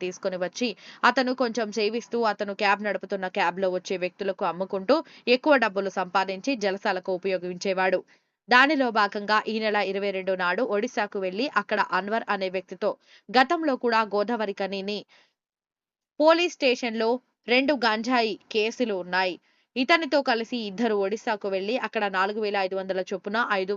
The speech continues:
పాయింట్ ముప్పై కిలోల గంజాయిని కొనుక్కొని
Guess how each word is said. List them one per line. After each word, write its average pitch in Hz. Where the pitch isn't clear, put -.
పాయింట్ 196
ముప్పై 277
కిలోల 208
గంజాయిని 208
కొనుక్కొని 269